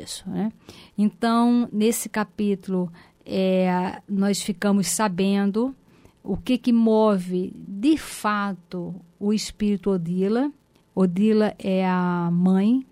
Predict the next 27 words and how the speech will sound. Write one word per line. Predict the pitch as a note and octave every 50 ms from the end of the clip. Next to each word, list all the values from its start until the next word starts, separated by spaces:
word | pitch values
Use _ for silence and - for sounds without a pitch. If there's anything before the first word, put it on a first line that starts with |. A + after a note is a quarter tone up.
| _ _ _
que | - G3+
desencarnou. | F3+ F#3+ F3+ E3+ F#3 F3+ F3 F3+ F3+ F3+ F#3 F3+ F#3 G3+ A3
Odila | A3 G3 E3+ G3+ G#3 G#3 G#3
e | G3 G3
Amaro | F#3+ F#3 F#3 F3+ F3 F3+ F#3 F#3 F#3
eram | F#3 F3+ F3+ F3+ F#3
casados. | F3+ F#3+ G3 G3+ F3+ - F#3 F3 F3 F#3 G3+ A3+ D#4+ D4+ - - _ - - - -
Odila | - G3+ G3 F3 F#3 F#3+ F#3 F#3 F#3
desencarna. | F3 F#3 F3+ E3 F3 A3 A#3+ A#3 - F#3 F3+ F#3+ G3+ G3+ C4 D4+ E4+ D#4+ _ _ _ - -
Amaro | - G3+ G3 F#3+ F#3 F#3 F#3+ F#3+
fica | E3+ - G#3 E3+ - F#3+
viúvo | E3+ F3+ A3+ G#3+ G3+ G#3+ A#3+ B3+ B3+ C#4+
e | C4+
casa | - - A#3 A3+ A3+ A#3+ A#3
com | - B3 B3
Zumira. | A#3 C#4 D#4 D4 A3+ G3+ F#3 F3+ E3 E3 E3+ E3+ - - - _ _ _ - - - _ _ _ _
Amaro | G3 G3 F#3+ F#3 F3 F3+ F#3+ G3 F#3+
tem | F#3+ G3 F#3+
dois | F#3+ A3 B3 A#3+ - -
filhos, | - G#3+ G3 F3+ - F3+ E3+ - - -
Evelina, | G3+ F#3 F3+ G3+ G3+ G3 F#3+ F#3+ F#3+ G3 G3 G3
de | F#3 F#3+ F#3
quatorze, | - A3 A3 A3 - A3 G#3+ A3+ A#3+ A#3 A#3+
e | A#3+ A#3
Júlio, | A3 A3 A#3 A#3+ A#3+ A#3+
de | A3 B3 C4+
sete. | - - - F3+ - - E3+ - - - E3+